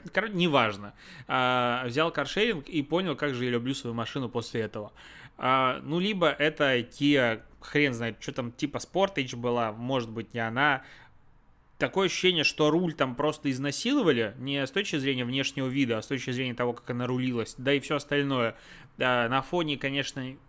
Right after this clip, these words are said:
миника, я понял, почему мини говорят, что это такой, знаешь, картинг на колёсах и всё остальное. Это вообще другой даже уровень, в принципе, всего.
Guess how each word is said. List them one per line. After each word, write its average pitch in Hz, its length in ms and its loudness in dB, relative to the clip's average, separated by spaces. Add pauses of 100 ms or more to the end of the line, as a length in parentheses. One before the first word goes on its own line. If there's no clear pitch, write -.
(100)
миника, 165 540 0
я 120 160 0
понял, 175 320 0
почему 135 760 -2
мини 147 320 -2
говорят, 120 380 0
что - 160 -6
это 117 180 -8
такой, 123 280 -2
знаешь, 113 260 -6 (320)
картинг 175 500 0
на 160 120 0
колёсах 143 480 0
и 123 60 0
всё 131 160 -2
остальное. 135 480 -2
Это 139 360 0 (160)
вообще 185 800 0
другой 143 720 2
даже 160 320 2 (120)
уровень, 190 680 2
в - 240 -16
принципе, 151 720 -2
всего. 139 560 0